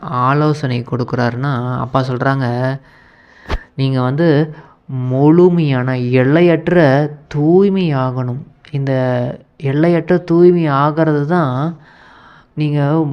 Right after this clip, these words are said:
முழுமையான ஒரு தீபாவளி கொண்டாடுறது. தீபாவளி கொண்டாடுறதுன்னா, இங்க வந்து வெடி வெடிக்கிறாங்க, இது இது பண்றாங்க. ஆனா வந்து உண்மையான தீபாவளி கொண்டாடுறதுன்னா, நீங்க வந்து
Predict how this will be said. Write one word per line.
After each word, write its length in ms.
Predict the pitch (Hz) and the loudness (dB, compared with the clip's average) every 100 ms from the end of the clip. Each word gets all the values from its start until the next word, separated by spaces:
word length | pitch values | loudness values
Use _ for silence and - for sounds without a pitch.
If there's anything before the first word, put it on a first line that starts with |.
| - 127 | -8 -4
முழுமையான 640 | 170 202 196 180 156 165 | 2 2 2 0 0 0
ஒரு 220 | 151 151 139 | 0 -2 0
தீபாவளி 560 | 175 185 185 156 151 | 0 2 2 0 -2
கொண்டாடுறது. 800 | 151 135 127 135 127 123 - 156 _ _ _ _ 135 | -4 -6 -4 -4 -6 -8 -12 -18 _ _ _ _ -6
தீபாவளி 520 | 135 190 196 190 180 170 | 0 2 2 2 2 0
கொண்டாடுறதுன்னா, 800 | 165 160 156 156 156 151 175 170 | -2 0 0 0 -2 -2 -2 0
இங்க 360 | 156 147 151 | -2 -2 -2
வந்து 680 | 143 143 147 165 160 151 156 - - - - - _ | 0 -2 -2 0 2 0 -4 -12 -20 -20 -20 -20 _
வெடி 260 | 147 156 | 0 2
வெடிக்கிறாங்க, 520 | 147 143 147 151 151 151 | 2 2 0 -2 -2 -2
இது 160 | 135 | -2
இது 180 | 135 151 | -2 -2
பண்றாங்க. 680 | 151 139 143 143 135 135 165 | -2 -2 -2 -2 -2 -2 -2
ஆனா 400 | 160 151 175 180 | -2 0 0 -2
வந்து 420 | 160 180 185 147 | -2 0 0 0
உண்மையான 460 | 151 196 220 208 185 | -2 0 2 2 2
தீபாவளி 540 | 156 208 220 214 185 | 2 2 4 4 2
கொண்டாடுறதுன்னா, 1080 | 156 151 151 147 151 143 160 185 135 143 170 - - - - - - _ _ | 0 0 0 2 0 0 0 0 0 0 -4 -8 -20 -20 -20 -20 -20 _ _
நீங்க 340 | 156 156 151 147 | -6 -2 -2 -2
வந்து 640 | 143 165 196 139 151 165 | -4 -2 0 2 0 -4